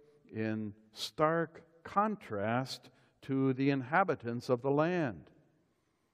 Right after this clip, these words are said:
He was a stranger there, a foreigner, and it was obvious to all. Abraham took no part in the political or social affairs there,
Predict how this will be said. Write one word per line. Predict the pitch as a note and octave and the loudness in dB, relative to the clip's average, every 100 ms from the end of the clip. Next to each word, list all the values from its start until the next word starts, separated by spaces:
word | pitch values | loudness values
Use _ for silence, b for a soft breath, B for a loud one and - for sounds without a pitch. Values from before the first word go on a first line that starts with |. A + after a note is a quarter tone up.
| _ _ _ | _ _ _
He | - | 0
was | A3+ B3 | 0 0
a | G#3 | -2
stranger | G#3+ - A#3 A#3+ A3+ F3 A#2+ | -2 2 4 4 2 0 -2
there, | F2+ G#2+ A2+ | 0 2 4
a | C#3+ | 4
foreigner, | D3 F#3+ G#3+ A#3 G3 B2 A#2 C3+ C3+ b b b | 2 2 4 4 2 2 2 2 0 b b b
and | b C#3 C#3 | b 2 4
it | D#3 C#3+ - | 2 0 2
was | D3+ D3 B2 - | 2 2 -4 -2
obvious | D#3 G3+ G#3+ E3+ F3+ F3 - - _ - | 2 4 2 0 0 0 -6 -14 _ -12
to | F#3 E3+ | 0 4
all. | E3+ C#3+ F2 C2+ - _ _ _ _ _ _ _ _ _ - | 4 2 -6 -16 -20 _ _ _ _ _ _ _ _ _ -6
Abraham | A2 G#2+ A#2+ A#2 B2 C3+ C3+ | -4 0 2 2 2 2 0
took | C3 A#2 | -4 -6
no | A#2 A#2 | -2 -4
part | G#2+ G#2+ A#2+ C3+ C3+ | -2 2 4 4 0
in | A#2 | -8
the | G#2 | -8
political | - G2+ A#2+ C3+ C3+ C#3 | -8 2 4 4 2 2
or | C#3+ F#2+ | 2 0
social | - A2 B2 - C3 B2 | -8 -2 -2 0 2 2
affairs | A#2+ B2+ C3 B2+ - | 2 2 2 2 -2
there, | B2+ B2+ C#3 D3 | 0 2 2 0